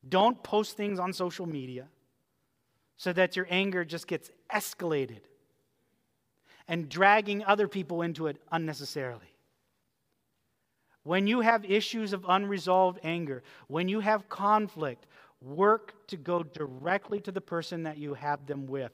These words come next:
if that's all possible, if that person can at all be receptive. Now, you may need to think carefully how you're gonna talk to that person. Maybe you need to talk with a third party to help you strategize.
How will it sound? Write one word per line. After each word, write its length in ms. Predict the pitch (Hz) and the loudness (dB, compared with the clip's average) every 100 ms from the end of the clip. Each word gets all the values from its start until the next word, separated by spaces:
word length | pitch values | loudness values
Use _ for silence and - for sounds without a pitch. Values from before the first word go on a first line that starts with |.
| - | -14
if 80 | - | -12
that's 220 | 139 - | -12 -10
all 280 | - 170 196 | -2 2 2
possible, 560 | 190 160 147 - 131 - - - | 0 -4 -4 -6 -14 -16 -20 -12
if 160 | - 151 | -6 -2
that 180 | 175 170 | -2 -2
person 380 | 185 180 180 160 | -2 -4 -4 -6
can 160 | 160 | -2
at 100 | 156 | 0
all 180 | 156 160 | 0 0
be 180 | 156 160 | -2 -6
receptive. 640 | 151 - 139 131 - 123 _ - - | -8 -8 -8 -10 -14 -20 _ -20 -6
Now, 140 | 170 180 | 2 2
you 200 | 180 214 | 4 4
may 260 | 214 214 | 4 4
need 160 | 208 202 | 2 0
to 80 | 185 | -2
think 280 | 190 175 | -2 -4
carefully 460 | - 185 202 - 202 | -2 0 0 0 -2
how 120 | 170 | 0
you're 180 | 160 147 | -2 -2
gonna 160 | 151 143 135 | -4 -6 -8
talk 240 | - 156 - | -6 -4 -4
to 80 | 185 | -8
that 240 | 170 175 | -8 -10
person. 420 | 185 180 - 214 - _ _ _ _ _ _ _ _ _ _ | -8 -10 -12 -16 -18 _ _ _ _ _ _ _ _ _ _
Maybe 320 | 160 196 214 | 2 4 4
you 120 | 208 | 0
need 200 | 208 208 | 0 0
to 80 | 185 | -2
talk 320 | - 185 196 | 6 8 8
with 100 | 196 | 6
a 80 | 170 | -2
third 320 | - 190 190 | 2 4 4
party 320 | - 175 180 165 | 4 4 4 0
to 60 | |
help 240 | 151 160 147 | -2 -4 -6
you 80 | |
strategize. 920 | 135 - 156 160 185 196 196 233 226 | -12 -6 -2 -2 -2 -4 -6 -10 -14